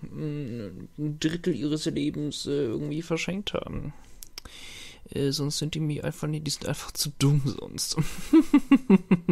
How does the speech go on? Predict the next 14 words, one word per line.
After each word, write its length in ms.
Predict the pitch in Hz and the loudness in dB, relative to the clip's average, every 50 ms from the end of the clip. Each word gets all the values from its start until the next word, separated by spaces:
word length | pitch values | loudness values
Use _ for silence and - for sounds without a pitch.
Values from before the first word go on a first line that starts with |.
| 165 170 - - 147 - - 131 120 - - 123 120 - - 117 - - - 104 - - - - - - | 2 2 4 0 0 2 2 -2 0 0 0 -2 -2 0 -4 -6 -6 -4 -8 -8 -8 -10 -20 -8 2 6
Hure. 600 | 131 139 127 107 76 - - - - - - - - - - - - - - - - - - - - - - - - - - - - - - - - - - - - - - - - - - - - - - - - | 8 8 8 6 4 0 2 2 2 2 2 -4 -14 -18 -20 -20 -20 -20 -20 -20 -20 -20 -20 -20 -20 -20 -20 -20 -20 -20 -20 -20 -20 -18 -18 -16 -16 -16 -18 -18 -18 -18 -18 -16 -16 -16 -16 -18 -18 -20 -20 -20 -18
Hure. 600 | - - - - - - - - - - - - - - - - - - - - - - - - _ _ - _ - - - - _ _ _ _ _ _ _ _ - - - - - - - - _ _ - _ - - - - - - | -12 -8 -8 -8 -8 -8 -12 -12 -14 -16 -16 -16 -18 -18 -20 -20 -20 -20 -20 -20 -20 -20 -20 -20 _ _ -20 _ -20 -20 -20 -20 _ _ _ _ _ _ _ _ -20 -20 -20 -20 -20 -20 -20 -20 _ _ -20 _ -20 -18 -18 -18 -16 -14
Schlimm. 320 | - - - - 165 - - - - - - - - - - - - _ _ _ - - - - - - | -10 -8 -6 -6 -6 -8 -10 -14 -20 -20 -20 -20 -20 -20 -20 -20 -20 _ _ _ -20 -20 -20 -20 -18 -10
Aber 300 | - 127 120 120 123 120 | -6 -2 0 0 0 0
was 140 | 120 120 - | -2 -4 -6
soll 140 | - - - | -10 -10 -10
man 180 | 123 120 - | -10 -10 -10
machen? 280 | - - - - - - - - - - - _ - - - - - - - - - - - - - - | -12 -12 -14 -16 -16 -18 -20 -20 -20 -20 -20 _ -20 -20 -20 -20 -20 -20 -20 -20 -20 -20 -20 -20 -18 -10
Man 200 | - - - - | -6 -6 -4 0
könnte 320 | - 127 120 117 113 120 113 | 4 4 4 6 6 4 2
sie 220 | 113 127 143 123 | 2 0 -2 2
höchstens, 800 | - 110 - - - - - - - - - 110 - - - - | 2 2 2 2 -4 -6 -6 -8 -8 -8 -8 -8 -10 -10 -12 -12
äh, 60 | - - - - 160 - - - - - - - - - - | -14 -20 -20 -20 -20 -20 -20 -20 -20 -20 -20 -20 -20 -18 -10
abwählen. 600 | - - - - - - - - - - 160 160 | -8 -8 -6 -8 -10 -16 -14 -14 -12 -12 -12 -12